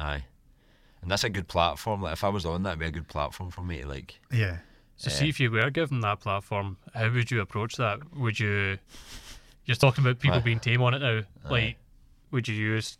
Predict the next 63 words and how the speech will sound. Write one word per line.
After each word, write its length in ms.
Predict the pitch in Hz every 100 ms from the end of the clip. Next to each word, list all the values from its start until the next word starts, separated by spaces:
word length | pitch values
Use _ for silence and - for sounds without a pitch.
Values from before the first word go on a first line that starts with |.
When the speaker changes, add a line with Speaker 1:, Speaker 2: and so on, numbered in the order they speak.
| -
Speaker 3:
try 140 | 123
and 80 | 113
do 100 | 113
something 220 | 117 110
a 80 | 101
bit 140 | 110 117
more 260 | 110 107
out 200 | 104 135
there 180 | 139 135
and 160 | 117 110
push 220 | 127 120
the 60 | -
boat, 300 | 113 127 123
Speaker 1:
I'm 180 | 113 110
Speaker 3:
or 40 |
Speaker 1:
ju-, 60 | 107
Speaker 3:
would 60 | -
Speaker 1:
just 100 | -
Speaker 3:
you 120 | 110
Speaker 1:
running 220 | 98 95
it 100 | 87
and 320 | 90 73 - -
being 160 | 82
pure 260 | - 98 87
homophobic, 680 | 85 80 78 73 - -
like, 1300 | 90 - - - - 254 - 240 220 185 - - 160
Speaker 2:
<laughs> 0 |
All 200 | 143 143
Speaker 1:
Yeah. 40 | 139
Speaker 2:
nine 200 | 131 127
eleven 320 | 120 92 143
Speaker 1:
Uh-huh. 120 | 127
Speaker 2:
jokes. 380 | 139 127 - - - -
Speaker 1:
Um, 460 | 85 85 85 82 76 85 135 - - - - - - - _ _ _ - -
aye, 240 | 151 147
well, 160 | 135 127
I'd, 160 | 120
I'd 160 | 120 104
want 280 | 104 139 147
to, 120 | 185
but 140 | 139 120
it's, 120 | -
it's 180 | 117 123
whether 220 | 123 127
they 140 | 120
can, 220 | - 147
after 380 | 92 87 - 123
it, 40 | 92
they 80 | 95
can 280 | 87 73 -
Speaker 3:
They 100 | 80
Speaker 1:
not 60 | -
Speaker 3:
can 100 | 107
edit 260 | 101 107 117
it, 140 | 110
Speaker 1:
aye, 140 | 95
Speaker 3:
or 40 | 95
Speaker 1:
they 60 |
can 160 | 92 95
edit 160 | 80 85
it 100 | 82
or 120 | 73
not 280 | 73 76